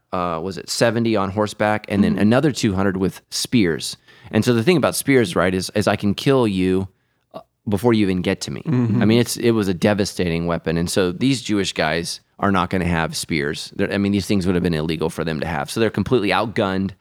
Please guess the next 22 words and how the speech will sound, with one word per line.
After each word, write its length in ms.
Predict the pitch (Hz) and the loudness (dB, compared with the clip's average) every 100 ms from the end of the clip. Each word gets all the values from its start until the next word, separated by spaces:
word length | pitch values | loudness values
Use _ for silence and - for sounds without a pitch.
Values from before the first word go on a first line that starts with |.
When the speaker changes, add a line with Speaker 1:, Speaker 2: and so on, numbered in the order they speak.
| _ - - | _ -20 -4
Speaker 1:
outmatched, 720 | 92 110 120 98 95 - - - _ _ _ | 0 0 2 2 0 -4 -10 -14 _ _ _
outnumbered. 720 | 95 110 117 104 98 98 92 - - - _ - | 0 2 2 2 2 0 -2 -8 -20 -20 _ 0
What 180 | 110 123 | 4 6
he 80 | |
wants 340 | 117 113 107 - | 4 2 0 -2
is 120 | 90 | -2
not 180 | 95 85 | 0 0
to 40 | |
have 120 | 90 - | -2 -2
a 40 | |
conflict. 640 | - 78 80 - - - _ | -2 -4 -4 -8 -10 -18 _
So 200 | - 98 | -2 -2
he 260 | 90 104 95 | 2 4 4
is 340 | 90 87 - - _ _ _ _ - | 2 0 -8 -14 _ _ _ _ 0
going 280 | 113 117 | 2 4
to 160 | 110 110 | 2 0
have 200 | 107 101 | 0 0
such 300 | - 117 - | 0 0 2
an 60 | 110 | 0
intimidating 560 | 95 117 107 101 95 | 2 2 4 2 0
force 380 | - 95 87 - | -2 -2 -2 -2
that 200 | 90 - | -4 -6